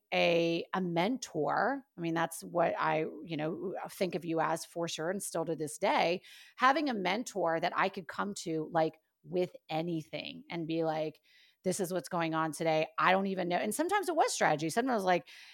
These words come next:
"Hey, I've got this landing page and I'm not sure what to do about this. Like, what do you think?" Or sometimes it was like, "Julie, I'm going into scarcity mode. Like, I haven't had a sale in, you know, all, in th-, two weeks, whatever, whatever. Let's talk this through." Or, "Hey, I just hired this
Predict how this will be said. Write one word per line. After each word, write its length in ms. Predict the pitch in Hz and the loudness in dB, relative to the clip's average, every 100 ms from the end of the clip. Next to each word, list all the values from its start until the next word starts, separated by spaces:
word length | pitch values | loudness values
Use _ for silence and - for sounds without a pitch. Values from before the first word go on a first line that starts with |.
| - | -4
"Hey, 160 | - 269 | 6 8
I've 120 | 208 | 8
got 120 | 262 | 6
this 160 | 262 202 | 4 2
landing 320 | 190 240 214 | 2 2 0
page 380 | 170 175 185 196 | 2 4 4 4
and 80 | 180 | 2
I'm 100 | 220 | 4
not 160 | 240 | 2
sure 240 | 175 - 202 | 0 0 2
what 160 | 196 190 | 2 0
to 60 | |
do 200 | 156 240 | 2 2
about 280 | 208 160 165 | 4 4 4
this. 240 | 180 208 | 2 2
Like, 140 | 180 170 | 0 2
what 100 | 208 | 2
do 80 | 208 | 2
you 160 | 233 | -2
think?" 300 | 254 170 196 | -2 -4 0
Or 80 | 233 | -2
sometimes 380 | 269 311 277 208 | -2 -2 -2 0
it 40 | |
was 140 | 196 180 | -2 0
like, 180 | 175 | -2
"Julie, 340 | 160 180 185 180 | -2 0 2 2
I'm 140 | 165 | 0
going 240 | 160 170 165 | 0 -2 -2
into 140 | 151 | -6
scarcity 440 | - 156 147 151 | -4 -4 -4 -4
mode. 140 | 147 151 | -4 -2
Like, 140 | 151 | -2
I 80 | 156 | 2
haven't 260 | 165 165 175 | 4 4 2
had 160 | 175 | 0
a 60 | 160 | 0
sale 500 | - 165 160 160 156 - - - - | 0 2 4 4 0 -8 -18 -20 -4
in, 380 | 185 180 170 190 | 0 0 -2 -6
you 160 | 226 175 | -6 -4
know, 300 | 156 151 156 - | -2 -2 0 4
all, 180 | 170 | 4
in 200 | - 165 | 4 -2
th-, 260 | 147 185 - | -4 -10 -8
two 220 | - 170 | 2 4
weeks, 380 | 214 330 302 - | 6 4 2 0
whatever, 340 | 180 180 160 | 2 4 2
whatever. 340 | 160 214 254 240 | 2 4 4 4
Let's 220 | 175 - | 0 -2
talk 240 | 175 160 | 0 0
this 240 | - 147 - | -2 -8 -4
through." 280 | 240 240 220 | 0 4 4
Or, 160 | 165 - - - - | 2 0 -14 -20 -16
"Hey, 260 | - 226 196 | 4 8 8
I 80 | 170 | 6
just 220 | 196 185 | 0 0
hired 240 | 214 196 | 4 4
this 120 | 175 | 2